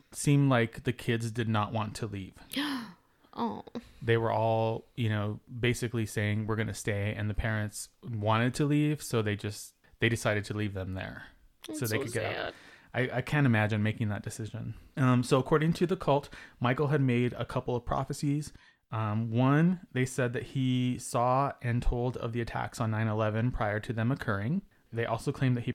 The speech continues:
Speaker 1: predicted the end of the world to be on October thirty-first, two thousand seven. So thirteen years ago, this would now classify the cult officially as a doomsday cult.
Speaker 2: Hmm.
Speaker 1: And as you can imagine, this escalated the crazy.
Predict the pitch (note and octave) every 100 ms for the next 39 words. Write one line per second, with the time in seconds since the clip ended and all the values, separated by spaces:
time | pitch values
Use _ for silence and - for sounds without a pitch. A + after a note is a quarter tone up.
0 | - A#2+ A#2 - A#2+ A2+ - A#2+ B2 A2+
1 | A2 A2 A2+ - _ _ - A#2+ A2+ A2+
2 | G#2+ G2+ - C3 B2 C3 B2+ A#2+ A2+ A2
3 | - B2 G#2+ G#2 G2 G2+ - E3 E3 E3
4 | - _ _ _ _ _ _ _ _ _
5 | _ - A2 G2+ G2 - - A#2 A2+ A#2
6 | B2 D#3+ D3+ D3 D3 D3 C#3 - - B2+
7 | A#2 B2 D3 - C#3 - - C3+ B2 B2+
8 | A#2 A2+ - - F#3 G3 D3+ B2 A#2 A2+
9 | A2+ A2+ G#2+ G#2 G#2+ C#3+ C#3+ A#2+ A2+ G#2
10 | - - - - - _ _ _ _ _
11 | _ _ _ G3+ F3 A#2 A2 B2 A#2+ A#2
12 | B2 A2+ G#2+ G#2+ C#3+ F#3 - _ _ _
13 | - A2+ C3 - A#2+ A#2 - C3 A#2+ A2+
14 | G#2+ - - A2 C#3+ - F#3+ C#3+ A#2